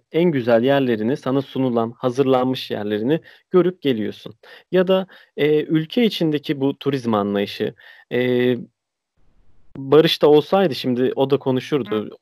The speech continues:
Speaker 1: Çok bu konu üzerine eğilmişti çünkü yavaş şehirlerden bahsetmek istedim. İşte Seferihisar gibi,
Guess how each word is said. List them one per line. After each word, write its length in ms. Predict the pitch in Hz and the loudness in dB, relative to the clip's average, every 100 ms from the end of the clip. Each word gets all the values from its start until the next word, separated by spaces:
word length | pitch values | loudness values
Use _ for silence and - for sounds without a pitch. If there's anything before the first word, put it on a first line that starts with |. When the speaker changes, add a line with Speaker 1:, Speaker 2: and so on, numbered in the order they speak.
| - | -8
Speaker 1:
Çok 160 | 123 | -8
bu 240 | - 131 117 | -8 -8 -4
konu 220 | 135 123 | 0 0
üzerine 300 | 113 120 117 | 2 2 2
eğilmişti 380 | 113 123 135 104 | 0 0 -2 -8
çünkü 300 | - 101 107 | -10 -8 -4
yavaş 320 | 104 113 120 | 0 0 0
şehirlerden 640 | - 113 113 110 110 113 110 | -4 -6 -2 -2 -2 -2 -4
bahsetmek 420 | 101 113 107 107 | -6 -8 -8 -10
istedim. 340 | - 117 117 - - - - _ - | -8 -8 -8 -12 -18 -20 -20 _ -10
İşte 160 | - | -8
Seferihisar 880 | 135 160 160 160 160 156 135 143 139 | 2 2 4 2 2 -2 -2 0 0
gibi, 360 | 127 107 104 | -2 -2 -2